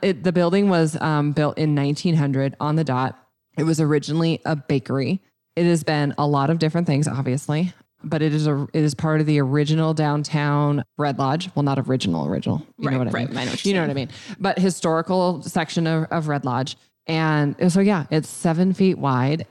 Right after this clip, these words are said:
Speaker 1: and it's just right.
Speaker 2: Do you feel claustrophobic in there, or do you just feel cozy
Speaker 1: I
Speaker 2: and
Speaker 1: feel cozy.
Speaker 2: warm
Speaker 1: It's
Speaker 2: and
Speaker 1: very cozy.
Speaker 2: Oh,
Speaker 1: It's very
Speaker 2: good.
Speaker 1: cozy, and we made a very cozy space, and it's six miles from my house.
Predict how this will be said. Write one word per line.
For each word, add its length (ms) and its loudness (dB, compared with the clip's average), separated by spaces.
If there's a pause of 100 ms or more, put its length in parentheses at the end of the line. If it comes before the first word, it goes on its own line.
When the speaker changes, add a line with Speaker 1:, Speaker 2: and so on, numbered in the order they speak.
Speaker 1:
and 160 0
it's 360 -2
just 340 0
right. 220 -4 (220)
Speaker 2:
Do 100 2
you 180 4
feel 440 -2
claustrophobic 560 -2
in 100 2
there, 160 2
or 40 2
do 80 2
you 60 4
just 120 -2
feel 100 -2
cozy 580 2
Speaker 1:
I 40 2
Speaker 2:
and 80 2
Speaker 1:
feel 120 4
cozy. 380 2
Speaker 2:
warm 100 0
Speaker 1:
It's 80 2
Speaker 2:
and 80 -4
Speaker 1:
very 180 2
cozy. 520 0 (180)
Speaker 2:
Oh, 180 -8
Speaker 1:
It's 160 0
very 180 2
Speaker 2:
good. 80 -4
Speaker 1:
cozy, 360 2
and 80 2
we 80 2
made 160 0
a 60 0
very 280 2
cozy 440 2
space, 680 0
and 360 0 (360)
it's 180 -2
six 500 -6
miles 360 0
from 140 -2
my 80 0
house. 380 -6